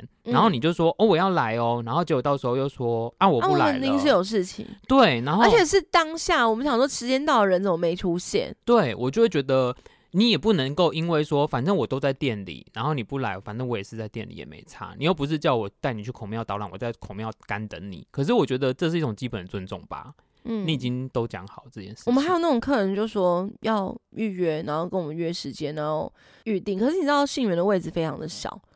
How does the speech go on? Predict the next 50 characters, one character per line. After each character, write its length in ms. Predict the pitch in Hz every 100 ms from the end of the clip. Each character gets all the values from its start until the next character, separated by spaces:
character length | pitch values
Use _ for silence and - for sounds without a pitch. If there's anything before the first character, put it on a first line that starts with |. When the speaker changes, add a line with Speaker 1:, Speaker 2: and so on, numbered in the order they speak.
| -
Speaker 2:
啊。 400 | 127 135 165 170
Speaker 1:
很， 120 | 156
位 120 | 320
置 60 | 226
很 280 | 202 180
少。 320 | 185 - - -
Speaker 2:
对。 240 | - 120 101
Speaker 1:
那 120 | 381 381
当 180 | 339
然 280 | 339 247 226
在 320 | 226 285 226
大 220 | 220 240 214
家 340 | 214 185 175 - _ _ -
能 300 | 214 202 226
力 160 | 302
所 220 | 240 202
及 140 | 165 170
的 80 | 170
范 180 | 220
围， 80 | 165
我 220 | 151 147
会 180 | 135 240
愿 260 | 202 202 185
意 160 | 190
帮 300 | 185 156 160
各 140 | 170 170
位 120 | 165
留 160 | 135 110
位 220 | - 107
置。 180 | - - - -
Speaker 2:
嗯。 260 | 135 113
Speaker 1:
可 100 | 107
是 300 | 202 311 294 - _ _
就 300 | 339 302 277
有 180 | 185 170
遇 80 |
过 160 | 233 220
客 200 | 196 220
人 100 | 170
就 100 | 165
是 300 | 190 202 180 - _ _
跟 100 | -
我 80 | 165
说 140 | 151
，“哦， 80 | -
我 60 | 370
们 120 | 269
两 220 | 220 196
点 320 | 208 170 101 -
到”， 280 | 175 90